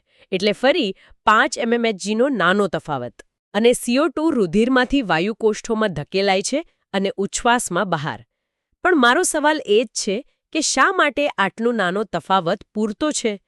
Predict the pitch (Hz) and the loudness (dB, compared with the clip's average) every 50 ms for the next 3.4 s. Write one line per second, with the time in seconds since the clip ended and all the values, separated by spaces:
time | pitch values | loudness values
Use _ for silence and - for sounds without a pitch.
0 | _ _ _ _ _ _ _ _ - 233 240 302 262 _ - 359 311 247 294 311 | _ _ _ _ _ _ _ _ 0 2 2 2 0 _ 0 0 2 2 2 2
1 | 320 349 311 208 247 247 220 202 190 185 - _ _ _ _ _ 156 151 269 294 | 2 2 0 0 -2 -2 -2 -2 -4 -6 -8 _ _ _ _ _ -2 0 2 2
2 | - - 208 202 226 269 277 180 139 165 - - 175 180 233 262 - 285 254 - | 2 2 2 2 2 0 -2 -2 -4 -6 -4 -2 0 0 0 2 0 0 -2 -2
3 | - 254 202 226 220 220 214 | -2 -4 -2 -2 -2 -4 -4